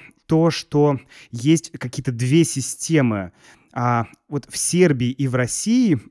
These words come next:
похожая система в педиатрии, но в Аргентине там, ты сказала, какая-то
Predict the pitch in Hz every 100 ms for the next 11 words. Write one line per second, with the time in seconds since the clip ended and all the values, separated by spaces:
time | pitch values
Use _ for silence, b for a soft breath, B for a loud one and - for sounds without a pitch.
0 | - 147 - 185 139 117 110 - 113 -
1 | 151 156 127 113 104 - - - 131 113
2 | 117 - 117 104 90 87 B B - 127
3 | 151 143 143 139 139 135 135 - 226 240
4 | 147 - 151 170 143 - - 139 - 123
5 | 135 123 113 120 120 113 110